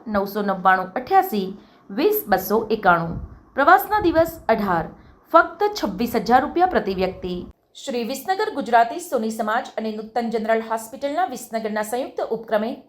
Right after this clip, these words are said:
આજે તારીખ ત્રેવીસ છ બે હજાર ચોવીસને રવિવારના રોજ સર્વરોગ નિદાન અને બ્લડ ડોનેશન કેમ્પનું આયોજન કરવામાં આવ્યું હતું.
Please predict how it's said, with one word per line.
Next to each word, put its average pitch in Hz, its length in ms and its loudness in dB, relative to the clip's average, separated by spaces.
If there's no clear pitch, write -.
આજે 220 220 -2
તારીખ 381 280 2
ત્રેવીસ 226 400 -6
છ 311 120 0
બે 240 100 2
હજાર 208 360 0
ચોવીસને 220 540 -2
રવિવારના 208 540 0
રોજ 262 180 -2
સર્વરોગ 359 540 2
નિદાન 240 340 2
અને 233 140 -4
બ્લડ 220 220 2
ડોનેશન 320 540 -4
કેમ્પનું 226 500 -4
આયોજન 214 400 -2
કરવામાં 320 400 -4
આવ્યું 196 340 -2
હતું. 185 360 -10